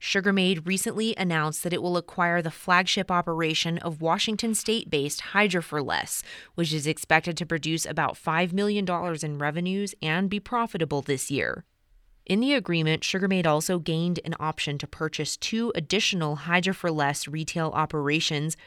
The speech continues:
currently producing in excess of twenty million dollars annually. Quote, "Sugarmade is expecting to realize exceptional revenue growth this year from all of our hydroponic-related market sectors," said Chan.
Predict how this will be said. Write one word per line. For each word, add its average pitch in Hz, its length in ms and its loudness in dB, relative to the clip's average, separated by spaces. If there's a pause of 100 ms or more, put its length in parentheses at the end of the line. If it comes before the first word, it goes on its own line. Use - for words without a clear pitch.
(100)
currently 226 420 2
producing 170 540 0
in 156 100 0
excess 190 500 0
of - 180 -6
twenty 226 340 -4
million 160 320 -2
dollars 139 380 -2
annually. 135 640 -4 (720)
Quote, 220 420 4 (160)
"Sugarmade 175 760 2
is 170 260 0
expecting - 600 -2
to 240 140 -2
realize 139 720 0
exceptional 208 760 0
revenue 170 400 2
growth 160 360 2
this 147 240 0
year 156 280 2
from 190 320 0
all 240 200 4
of 214 120 4
our 156 140 4
hydroponic-related 160 1040 -2
market 143 320 -2
sectors," 147 640 -2
said 143 300 -4
Chan. 151 440 -2